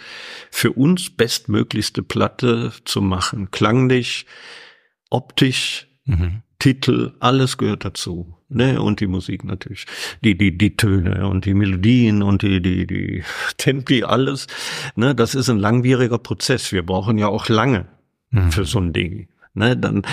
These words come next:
Speaker 1: weil sowas kannst du jetzt nicht so nebenbei machen, jetzt mal so, äh, machen wir mal so ein Zwischenwerk oder irgendwas.
Speaker 2: Mhm.
Speaker 1: Also jedenfalls nicht so. Selbst das Zwischenwerk braucht dann schon, ne, du hast, also wir haben selber eigentlich den an-,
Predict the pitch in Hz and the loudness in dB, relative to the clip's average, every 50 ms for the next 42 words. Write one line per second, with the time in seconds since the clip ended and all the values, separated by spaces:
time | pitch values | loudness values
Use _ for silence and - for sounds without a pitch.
0 | - - - - - 107 101 101 85 98 101 98 113 117 - - - 120 123 120 | -10 -10 -10 -2 0 2 2 2 2 2 2 2 2 0 0 -2 -2 0 0 0
1 | - 117 101 - - 117 110 98 - - 107 98 101 110 110 107 98 82 104 107 | 0 0 0 -2 -2 -4 -4 -2 0 0 2 2 2 2 2 2 2 2 2 2
2 | 117 120 123 127 120 127 110 101 98 90 - - 101 98 95 90 98 92 - 98 | 4 2 2 2 0 0 -2 -2 -4 -6 -4 -2 -2 0 0 0 0 -2 0 -2
3 | 101 104 98 90 95 101 104 98 92 95 92 92 92 95 95 90 - - 117 107 | -2 -2 0 0 0 0 2 0 0 2 0 0 0 0 -2 -2 -2 -4 -4 -4
4 | - 113 101 90 95 104 101 95 - 107 98 104 104 107 110 110 117 - - 98 | -2 -2 0 2 2 2 2 0 -2 -2 0 0 0 0 0 0 0 0 0 -2
5 | 101 - - - - - - - 95 90 87 - 127 - 127 117 127 117 - 117 | -2 -2 -4 -10 -8 -6 -2 -2 0 2 2 2 2 4 4 4 4 2 2 0
6 | 101 - 120 113 101 - 110 104 101 113 104 87 92 98 113 98 90 - - - | 0 2 0 0 2 2 0 2 2 0 -2 -2 -2 0 0 0 0 -2 -8 -8
7 | 101 - - - - 120 110 - - 98 92 98 98 98 _ - 98 95 - _ | -8 -8 -8 -6 -6 -4 -2 -2 -2 -2 -2 -4 -4 -6 _ -8 -8 -8 -8 _
8 | - 92 90 90 - - - - - - - _ - - 110 101 98 101 104 - | -8 -8 -8 -8 -10 -12 -10 -10 -10 -10 -12 _ -8 -6 -4 -4 -2 -4 -4 -6
9 | - - - - - 117 117 131 131 123 110 104 98 110 110 - - - - - | -6 -10 -10 -8 -6 -4 -4 -4 -4 -2 -2 -2 0 0 0 0 -2 -2 -4 0
10 | - 123 95 104 104 98 104 95 107 120 123 113 101 92 110 113 123 143 139 139 | 0 2 2 4 4 4 4 4 4 4 4 4 4 4 4 6 6 6 4 4
11 | 131 123 110 110 120 117 113 104 - - 120 101 98 101 107 110 - 82 - 104 | 2 4 2 2 2 2 2 0 0 2 2 2 2 2 0 -2 -4 -4 -2 0
12 | 110 113 123 127 120 117 - - - | 2 2 4 2 2 0 -4 -8 -10